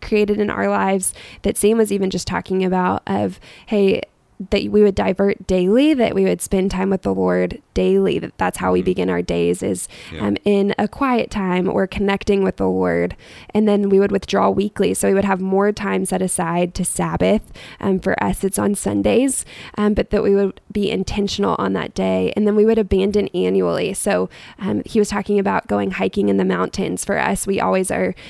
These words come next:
Speaker 1: trying to set aside at least one time when we can annually abandon everything that we have going on and that's on our plate so that we can intentionally, um,
Speaker 2: Mm-hmm.
Speaker 1: spend time taking a life category, real,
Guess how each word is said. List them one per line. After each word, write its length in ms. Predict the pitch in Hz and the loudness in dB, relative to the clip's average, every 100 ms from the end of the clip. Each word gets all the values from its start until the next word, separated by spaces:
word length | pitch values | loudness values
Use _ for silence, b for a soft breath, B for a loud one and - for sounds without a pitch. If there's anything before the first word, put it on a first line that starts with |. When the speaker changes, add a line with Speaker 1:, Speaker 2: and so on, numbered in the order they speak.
| - | -8
Speaker 1:
trying 200 | - 196 | -2 0
to 60 | 190 | 0
set 260 | - 190 - | -2 -2 -4
aside 420 | - 190 180 - | -4 -4 -4 -2
at 220 | 196 - | -2 -2
least 280 | 202 208 - | -2 -2 -2
one 160 | 196 196 | -2 -2
time 260 | 185 185 | -4 -2
when 120 | 185 | -2
we 140 | 180 175 | -2 -2
can 260 | 196 180 - _ | -4 -4 -6 _
annually 680 | 202 202 196 185 185 180 185 - | 0 2 2 2 0 0 -2 -4
abandon 760 | 180 185 180 185 185 180 185 190 B B 202 | -4 -2 -2 -2 -2 -2 -4 -6 B B -2
everything 400 | 196 190 196 190 | 0 2 2 0
that 100 | - | -2
we 100 | 190 | -2
have 260 | 185 185 | -2 -2
going 280 | 185 190 185 | -2 -2 -2
on 180 | 180 185 | -2 -2
and 100 | 185 | -4
that's 160 | - | -4
on 140 | 185 185 | -4 -4
our 80 | 185 | -4
plate 320 | - 190 - | -2 -2 -2
so 100 | 180 | -4
that 160 | 185 | -4
we 120 | - 185 | -4 -4
can 220 | 196 180 | -2 -2
intentionally, 920 | 185 180 185 180 - 190 196 196 196 B B - | -2 -4 -4 -2 -2 0 2 2 0 B B -6
um, 40 | 185 185 | -2 -2
Speaker 2:
Mm-hmm. 80 | 185 | -2
Speaker 1:
spend 360 | - 196 196 - | -2 0 0 -2
time 380 | 185 185 190 180 - | -2 0 0 -2 -2
taking 340 | 202 196 196 | 0 2 2
a 60 | 190 | 2
life 280 | 165 185 - | 0 -2 -2
category, 720 | 202 233 233 185 160 131 107 | 0 0 4 2 4 2 2
real, 200 | 214 220 | 2 2